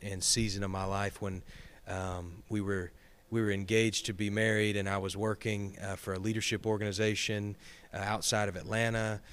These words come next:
and everything was going, was going good, and, and, you know, I, e-, eventually became, um, surrendered to this call to be a pastor and, and to be in full-time ministry.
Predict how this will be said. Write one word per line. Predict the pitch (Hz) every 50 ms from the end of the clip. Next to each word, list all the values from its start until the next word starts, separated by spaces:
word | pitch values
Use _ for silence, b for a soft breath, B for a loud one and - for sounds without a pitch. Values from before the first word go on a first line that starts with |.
| B B B B B
and | - 101 101 98 98 95 92 104
everything | 107 101 101 101 - 113 104 95
was | 92 98 -
going, | - 107 104 104 101 101 98 95 90 87 - -
was | 95 104 98 92
going | 95 - 107 101 95 95
good, | 90 101 104 107 107 107 104
and, | 104 95 95 92 -
and, | 104 98 95 95 92 95 B B B B B B
you | B 101 104 98
know, | 95 95 95 - - -
I, | 101 107 - - - -
e-, | - 87 - - - - - - 113 104 92 117 123 135 135
eventually | - - 143 139 127 117 110 107 104 104 104 104 104 101 101 107 - B B B B B B B B 107
became, | 113 110 - - - 135 120 117 110 110 110 107 104 104 98 92 - - - -
um, | 110 104 104 101 98 98 95
surrendered | - - - 135 120 110 107 120 123 127 127 123 113 120 113 104 - -
to | - 104
this | 85 104 98 -
call | - - - - 113 113 110 101 98 95 95 98 98 - B B B B B B
to | - -
be | 104 107 107 101
a |
pastor | - - 113 104 101 98 - - - 107 101 101 101 98 - -
and, | 104 104 98 98 98 98 - -
and | 104 104 95 -
to | - 107
be | 95 107 101 98
in | 95 92
full-time | - - - 113 107 101 - - 107 101 98 98 95
ministry. | 98 101 101 95 - - - 104 101 101 95 -